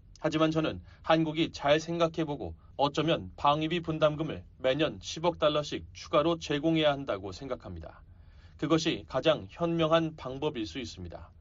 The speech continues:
물론 두 동맹국 간 역학관계에 좋은 일은 아닐 것입니다.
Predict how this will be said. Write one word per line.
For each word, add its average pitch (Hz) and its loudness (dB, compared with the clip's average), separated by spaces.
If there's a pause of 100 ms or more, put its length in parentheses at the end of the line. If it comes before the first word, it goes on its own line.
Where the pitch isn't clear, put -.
(580)
물론 143 2
두 165 2
동맹국 165 2
간 98 -2 (180)
역학관계에 151 0
좋은 156 0
일은 143 -4
아닐 131 -2
것입니다. 107 -10